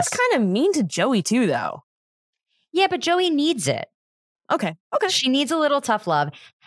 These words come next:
Speaker 1: And what else I don't like about this scene is that
Speaker 2: Yeah.
Speaker 1: Joey's like,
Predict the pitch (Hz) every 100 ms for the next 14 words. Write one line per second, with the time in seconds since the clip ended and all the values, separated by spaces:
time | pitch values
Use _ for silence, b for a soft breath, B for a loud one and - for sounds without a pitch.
0 | B 277 277 269 247 - _ _ - 226
1 | 269 339 330 233 - 156 139 - 135 -
2 | - - 143 127 170 190 185 - - 190
3 | 185 180 156 175 160